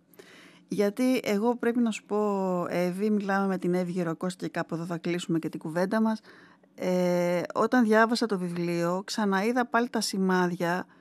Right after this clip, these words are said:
Να σας πω κάτι απλό. Τα σημάδια του χρόνου που έχω επάνω μου. Δεν φαίνονται; Δεν με θυμάμαι πώς ήμουνα πριν από είκοσι χρόνια; Πολύ πιο νέα γυναίκα. Και τώρα δεν είμαι πια.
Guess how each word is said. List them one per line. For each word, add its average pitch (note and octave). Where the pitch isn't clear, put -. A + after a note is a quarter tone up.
Να D4+
σας D4+
πω -
κάτι D4
απλό. A#3+
Τα B3
σημάδια C#4+
του C#4+
χρόνου G3+
που G#3+
έχω G#3
επάνω E3+
μου. D#3+
Δεν A3
φαίνονται; A3
Δεν F#3+
με G3+
θυμάμαι G3+
πώς F#3+
ήμουνα G#3+
πριν G#3+
από G#3+
είκοσι G#3+
χρόνια; A3+
Πολύ A3
πιο G#3
νέα G#3
γυναίκα. G#3
Και B3
τώρα A#3+
δεν A3+
είμαι D#3+
πια. F#3+